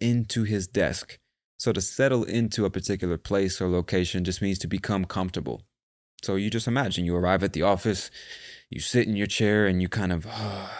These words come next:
just settle in and get comfortable. You get used to your new location for the next eight hours, right? You settle into your desk and you sort through the emails that are waiting for you.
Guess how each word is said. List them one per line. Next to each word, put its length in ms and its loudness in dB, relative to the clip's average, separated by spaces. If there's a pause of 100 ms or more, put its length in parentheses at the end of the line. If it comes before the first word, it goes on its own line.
(200)
just 480 -6
settle 520 -2
in 440 0
and 280 -8 (640)
get 180 -2
comfortable. 500 -6 (420)
You 140 -4
get 200 2
used 400 -2
to 360 -2 (400)
your 160 -2
new 460 0 (260)
location 560 -4
for 140 -4
the 80 0
next 320 -4
eight 160 -2
hours, 420 -8
right? 180 0
You 80 -4
settle 440 2
into 280 0
your 160 0
desk 440 0 (420)
and 160 0
you 60 0
sort 320 0
through 140 -2
the 280 0
emails 360 2
that 120 0
are 80 2
waiting 320 -2
for 180 -8
you. 180 -10